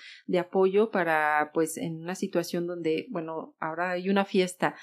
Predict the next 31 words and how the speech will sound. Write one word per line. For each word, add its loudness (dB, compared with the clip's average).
ah, -2
pero -10
también -6
está -6
la -6
fiesta -2
de -2
nuestros -6
amigos -4
vegetarianos -6
o -4
veganos, 0
que -2
no -2
sé, 2
me -6
puedo 2
unir 6
y -2
puedo 2
comer 2
y -2
sentirme -4
a 0
gusto, -6
¿no? 0
En -6
esta, -4
en -8
esta -8
integración. -4